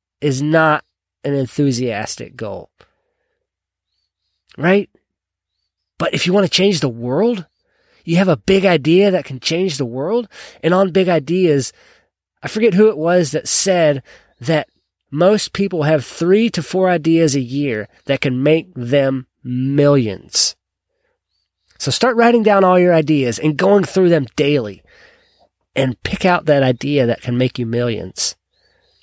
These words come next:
See, if you want to change the world, if you have that big idea, you're gonna be driven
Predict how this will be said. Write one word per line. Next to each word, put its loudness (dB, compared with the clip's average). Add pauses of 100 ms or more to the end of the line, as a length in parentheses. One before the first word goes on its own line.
(1040)
See, 0 (180)
if -2
you 2
want 4
to 0
change 0
the -2
world, 0
if -8
you -2
have 0
that -2
big 2
idea, -4 (320)
you're 0
gonna 2
be 2
driven -2